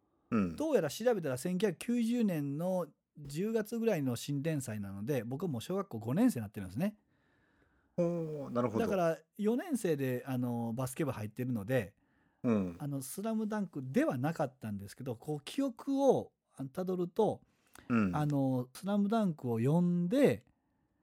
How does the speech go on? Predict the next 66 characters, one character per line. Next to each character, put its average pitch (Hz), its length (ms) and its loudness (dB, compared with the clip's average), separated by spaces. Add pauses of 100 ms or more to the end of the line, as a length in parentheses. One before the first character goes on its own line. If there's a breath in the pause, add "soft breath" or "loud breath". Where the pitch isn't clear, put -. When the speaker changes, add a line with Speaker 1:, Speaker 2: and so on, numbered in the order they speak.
(560)
Speaker 2:
あ 143 140 0
の、 131 380 0
ど 180 120 4
っ 190 40 0
ち - 80 -6
か 240 80 2
と 165 60 2
い - 20 0
う - 20 0
と - 0 -
バ 160 140 2
ス - 100 -8
ケ 277 100 0
歴 165 220 2
は 113 60 -2
僕 131 240 -2
の 190 60 2
方 202 80 4
が 123 100 0
先 120 280 0
輩 175 140 6
と 160 80 -2
い 123 60 2
う - 20 -4
風 107 100 -2
に 101 80 -4
な 92 60 -8
っ 95 60 -8
て - 120 -6
る 120 100 0
の 98 120 -2
で、 104 280 -2 (140)
漫 123 220 2
画 123 160 2
と 123 240 0
比 135 80 -2
べ 123 80 4
た 110 100 -2
時 95 240 -10
に。 85 120 -10 (640)
Speaker 1:
ス - 120 -8
ラ 131 80 4
ム 123 120 0
ダ 127 120 4
ン 120 120 0
ク - 100 -10
の 175 80 -4
先 101 260 -2
輩。 80 200 -12 (800)
Speaker 2:
あ、 208 360 -2
あ 185 40 -4
と、 175 120 -8 (140)
あ、 160 280 0
ス 190 120 -10
ラ 202 100 0
ム 196 80 0
ダ 220 160 2
ン 185 160 -2 (120)
ク 180 100 -4
と 196 160 6
い 156 80 4
う 131 120 2
第 190 200 6
一 220 260 0 (120)
巻 120 300 2 (200)
が 117 200 -4